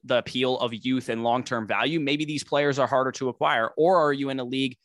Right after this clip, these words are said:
maybe that's a little sharper or maybe not sharp enough,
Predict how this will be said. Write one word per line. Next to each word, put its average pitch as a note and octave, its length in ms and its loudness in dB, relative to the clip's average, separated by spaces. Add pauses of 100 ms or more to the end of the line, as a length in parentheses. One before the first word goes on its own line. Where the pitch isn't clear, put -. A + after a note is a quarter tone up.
(100)
maybe C3 180 0
that's B2 180 0
a B2+ 60 -2
little A#2+ 180 0
sharper C#3 480 2
or B2 60 0
maybe B2+ 260 -2
not A#2+ 240 0
sharp B2 240 0
enough, B2 360 0